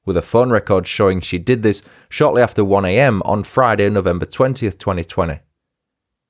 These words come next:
At one fifteen A M, Lauren's phone started a voice recording. It's unclear how and why the recording started, and nobody knows if Lauren pressed record intentionally due to fearing for her safety,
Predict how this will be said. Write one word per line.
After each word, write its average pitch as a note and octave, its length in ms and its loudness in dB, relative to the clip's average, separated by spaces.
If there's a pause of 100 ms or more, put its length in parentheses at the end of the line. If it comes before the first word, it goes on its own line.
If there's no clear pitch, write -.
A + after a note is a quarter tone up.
(440)
At A2 120 0
one G#2 220 2
fifteen D#3+ 520 0
A G#2 160 4
M, F2+ 280 0 (460)
Lauren's C3 380 2
phone C3+ 440 2
started F#2 440 0
a F2 40 0
voice A#2 360 2
recording. E2 540 -2 (1000)
It's - 160 -4
unclear D3 400 2
how C3 440 2
and G2 180 -4
why A2+ 360 0
the A#2+ 100 0
recording F#2+ 480 0
started, B2 600 0 (300)
and A2+ 160 -2
nobody D3+ 300 4
knows A#2 460 2
if - 200 -4
Lauren G#2 420 2
pressed - 320 -4
record F#2+ 360 0
intentionally C3 680 0
due A2 220 -2
to F2 240 -6
fearing G#2+ 400 2
for F2+ 160 2
her E2+ 80 2
safety, C3+ 600 2